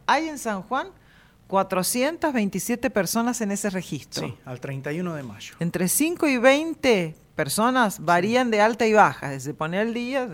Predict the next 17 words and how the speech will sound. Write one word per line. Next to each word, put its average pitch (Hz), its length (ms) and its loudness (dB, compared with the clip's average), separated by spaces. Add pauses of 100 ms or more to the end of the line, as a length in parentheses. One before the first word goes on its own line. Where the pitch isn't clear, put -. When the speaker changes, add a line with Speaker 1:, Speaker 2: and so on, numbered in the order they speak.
(180)
Speaker 1:
se 139 180 -12
le 143 80 -6
da 147 120 -4
de 151 100 -2
baja, 147 320 -6
vuelve 151 280 -8
a - 20 -6
estar 220 340 0 (200)
entre 143 380 -10
cinco 285 520 -4
y 208 80 0
veinte 233 380 -4
personas 185 500 -4
diarias 214 840 2 (160)
a 160 120 -2
más 165 260 -4
tardar. 143 440 -6